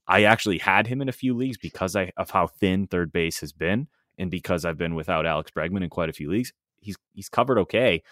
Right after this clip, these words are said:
So I agree with you. I think he's interesting. And the last full minor league season we had in twenty nineteen,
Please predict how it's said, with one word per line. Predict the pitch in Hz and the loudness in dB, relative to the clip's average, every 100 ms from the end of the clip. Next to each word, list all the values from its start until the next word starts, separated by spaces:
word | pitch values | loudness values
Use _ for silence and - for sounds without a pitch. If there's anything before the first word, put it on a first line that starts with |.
| - _ | -20 _
So | - | 2
I | 110 | 4
agree | 104 | 8
with | 156 143 | 8 8
you. | |
I | 95 | 4
think | 127 | 2
he's | 120 | 0
interesting. | - 131 135 - 117 | 0 0 0 2 2
And | 107 104 | 2 2
the | 104 | 2
last | 101 113 151 147 - | 2 6 6 6 0
full | - 131 143 | 4 4 4
minor | 101 120 131 | 2 2 2
league | 123 107 | 2 0
season | - 120 117 | -2 -2 0
we | 101 | -2
had | 95 135 160 | 0 2 2
in | 92 | 0
twenty | - 123 123 | 0 0 2
nineteen, | 117 110 - 151 175 92 | 0 0 -2 -2 0 0